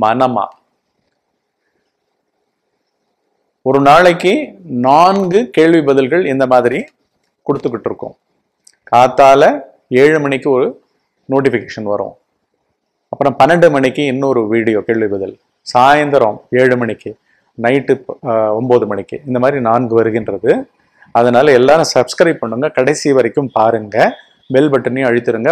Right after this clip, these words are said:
WhatsApp-லையும் join பண்ணிக்கோங்க. தொடர்ந்து உங்களுக்கு எல்லா நோட்டிஃபிகேஷனும் வரும். ஒரு நாளைக்கு நாலு வருது. ம்? இப்ப வந்து கேள்விக்கு போயிடுவோம். உடலில் உண்டாகும் வலியை உணர்வது உடலா இல்லை மனமா? இதெல்லாம் என்ன? நம்மளை பத்தி, நம்மளை பத்திய ஒரு ரகசியம்.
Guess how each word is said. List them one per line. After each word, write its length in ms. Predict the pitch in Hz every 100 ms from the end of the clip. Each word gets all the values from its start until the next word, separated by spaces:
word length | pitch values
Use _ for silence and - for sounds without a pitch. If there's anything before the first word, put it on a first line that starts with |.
| 165
WhatsApp-லையும் 580 | 143 160 151 123 123 135
join 240 | 117 117 113
பண்ணிக்கோங்க. 420 | 104 104 107 110 - _ _ _ -
தொடர்ந்து 300 | 131 135 139 151
உங்களுக்கு 280 | 123 139 117
எல்லா 120 | 120
நோட்டிஃபிகேஷனும் 540 | 113 110 110 104 123 107
வரும். 160 | 160 139
ஒரு 80 | 120
நாளைக்கு 240 | 139 147 120 107
நாலு 300 | 120 131 113 _ 120
வருது. 220 | 107 107 - 123
ம்? 120 | 233 - _ _ _ _ _ 156
இப்ப 100 | 151
வந்து 120 | 151 165
கேள்விக்கு 320 | 156 147 127 -
போயிடுவோம். 300 | 104 98 117 143
உடலில் 400 | 185 208 214 202 170
உண்டாகும் 520 | 165 165 156 165 175
வலியை 360 | 135 147 160 160 135 131
உணர்வது 440 | 160 175 151 151 160 117 123
உடலா 420 | 135 156 165 180 180 127
இல்லை 220 | 131 143 123
மனமா? 400 | 104 104 98 110 - _ _ _ _ _ _ -
இதெல்லாம் 300 | 127 160 175 156
என்ன? 120 | 165 185 160
நம்மளை 200 | 123 120 117
பத்தி, 180 | - 123 _ _ _ _ _ 120
நம்மளை 260 | 139 143 135
பத்திய 260 | 120 - 156 151
ஒரு 120 | 123 131 247 -
ரகசியம். 480 | 120 120 - 156 117